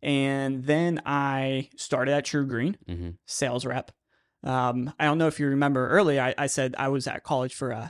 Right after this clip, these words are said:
Speaker 1: for computer science.
Speaker 2: Right.
Speaker 1: And, um,
Speaker 2: Which most, most computer science majors aren't
Speaker 1: Yeah.
Speaker 2: salesmen.
Speaker 1: Are, they're, they're not salesmen. No, they're not. They're
Speaker 2: <laughs>
Speaker 1: not. <laughs> They, they are,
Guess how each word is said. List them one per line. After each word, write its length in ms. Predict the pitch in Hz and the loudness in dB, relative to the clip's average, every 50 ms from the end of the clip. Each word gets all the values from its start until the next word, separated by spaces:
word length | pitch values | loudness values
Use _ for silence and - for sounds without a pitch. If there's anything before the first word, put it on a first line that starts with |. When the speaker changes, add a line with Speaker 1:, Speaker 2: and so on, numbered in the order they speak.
| - _ | -14 _
Speaker 1:
for 140 | - 151 135 | -6 -6 -6
computer 320 | - 131 - - 135 123 | -6 -6 -6 -6 -6 -6
science. 500 | - - 135 - - - - - - - - - | -4 -4 -4 -4 -4 -6 -8 -10 -10 -10 -8 -4
Speaker 2:
Right. 140 | 92 92 | -2 0
Speaker 1:
And, 400 | 90 135 127 123 120 120 120 - | 2 2 2 0 0 -2 -4 -4
um, 400 | - - 131 127 123 123 117 123 - _ - - _ _ _ _ _ _ _ _ _ | -4 -4 -4 -2 -2 -4 -4 -6 -8 _ -20 -20 _ _ _ _ _ _ _ _ _
Speaker 2:
Which 240 | - 104 - - - | -6 -6 -4 -4 -2
most, 400 | 104 117 117 131 147 - - - | 0 2 2 2 2 2 -2 0
most 240 | - 135 170 175 - | 2 0 0 0 0
computer 240 | - 131 151 143 123 | -4 0 0 0 0
science 320 | - - 139 143 127 - | 2 2 2 2 0 0
majors 260 | 92 90 87 87 85 | -2 -2 0 0 0
aren't 200 | 101 107 - 73 | 0 0 0 0
Speaker 1:
Yeah. 60 | 69 - | -2 -2
Speaker 2:
salesmen. 560 | - - 123 131 143 117 95 80 71 69 - - | 2 4 4 4 4 2 -2 -6 -8 -10 -8 -4
Speaker 1:
Are, 140 | - 180 180 | -2 -2 -2
they're, 240 | 180 190 196 196 | 0 0 0 0
they're 180 | 202 202 262 294 | 2 0 0 0
not 200 | 415 - 320 302 | 2 0 0 0
salesmen. 480 | - 311 302 302 277 240 175 131 120 131 | 2 4 4 4 4 2 0 2 4 4
No, 200 | 165 196 240 247 | 4 6 6 6
they're 260 | 196 180 - 190 202 | 6 6 6 6 4
not. 260 | 202 226 220 170 - - 170 | 4 4 4 4 4 4 4
They're 140 | 170 190 | 4 4
Speaker 2:
<laughs> 120 | 202 214 208 | 4 4 4
Speaker 1:
not. 260 | 180 143 - - - 196 175 - | 4 4 2 0 0 0 0 -2
<laughs> 100 | - - | -2 2
They, 360 | - 208 185 - - - 214 | 4 6 6 6 4 4 4
they 240 | 208 202 - - 214 | 4 4 4 4 6
are, 260 | 214 202 190 185 175 | 6 8 6 6 4